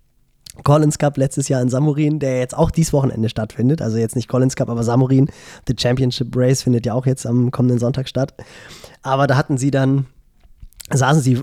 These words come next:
in der Pre-Start-Area irgendwie noch deutlich vorm Rennen. Und dann hat sich halt Blumi, wie gesagt, ein Espresso nach dem anderen reingehauen. Und irgendwann kam dann Sam Laidlow an und meinte so,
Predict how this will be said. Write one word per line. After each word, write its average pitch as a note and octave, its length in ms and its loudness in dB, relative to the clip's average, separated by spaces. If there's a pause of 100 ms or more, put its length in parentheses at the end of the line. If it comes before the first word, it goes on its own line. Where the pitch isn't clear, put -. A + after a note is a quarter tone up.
in B2+ 160 2
der A#2 160 2
Pre-Start-Area B2+ 880 2
irgendwie B2 220 2
noch B2 100 -2
deutlich B2 360 -2
vorm A2+ 220 -4
Rennen. A#2+ 340 0
Und G#2 120 -6
dann A2+ 120 -4
hat A#2+ 140 -4
sich - 180 -8
halt - 380 -8
Blumi, C3 300 2
wie A#2 80 -2
gesagt, A#2 340 -4
ein A#2+ 140 -2
Espresso B2+ 360 -4
nach A2+ 120 -2
dem A#2 100 -2
anderen C3 240 0
reingehauen. B2+ 440 -2
Und A2+ 60 -4
irgendwann B2 280 -4
kam B2 220 0
dann E3 120 -2
Sam C#3 240 0
Laidlow C3+ 320 -2
an B2 140 -6
und A#2+ 120 -8
meinte A2+ 280 -10
so, A2+ 200 -14